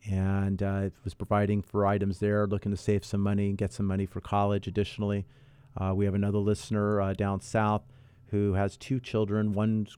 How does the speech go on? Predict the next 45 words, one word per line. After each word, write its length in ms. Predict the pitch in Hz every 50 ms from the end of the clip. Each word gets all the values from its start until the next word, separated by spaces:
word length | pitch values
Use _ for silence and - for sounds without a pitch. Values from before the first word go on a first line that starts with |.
| _ _
going 240 | - 107 110 113 107
to 60 | 104
college, 380 | - - 104 104 104 104 95
one's 200 | 98 104 104 101
about 340 | 101 90 - 104 104 104 -
to, 280 | - - 107 104 98 90 - - - - _ -
and 80 | 104
he's 140 | 101 95 87
looking 200 | 104 104 - 107
to 60 | 101
set 200 | - - 107 101
up 100 | 101 -
those 180 | - 104 101 -
college 380 | - - - 101 101 104 - -
funds 320 | - 104 104 101 - -
and 120 | 104 98
do 140 | 90 104 104 92
that. 340 | 104 104 101 101 101 104 - - _ _ _ _ _ - _ _ _ _ -
Uh, 300 | 104 95 90 90 90 92
n-, 220 | 95 90 98 101 - _ _ - 110
no 400 | - 110 107 107 107 107 113 120
time 300 | 120 - - 113 113 107
is 100 | 101 -
too 180 | - - - 110
late, 440 | 101 101 107 110 113 117 - - - - _ _ _ _
but 140 | _ 107 104
we're 160 | 95 101 101
looking 320 | 98 98 95 - 110 107 104
at 140 | 101 98 -
those 240 | 107 104 104 92
monies, 340 | 104 101 101 104 104 104 -
freeing 300 | - - 110 107 107 107
up 100 | 101 -
the 80 | - 104
capital 480 | - - 104 101 98 - 110 101 101
and 100 | 101 101
getting 260 | 101 104 101 104 101 98
that 240 | 98 101 101 - -
together, 480 | - 95 - 101 101 101 101 101 101 - - - - - - - - - -
uh, 280 | - 92 92 95 95 95 95
and 220 | 95 95 98 98
getting 220 | - 104 98 101 101
those 220 | 101 101 92 90
loans 260 | 101 101 101 98 -
set, 460 | - - - 113 104 101 101 - -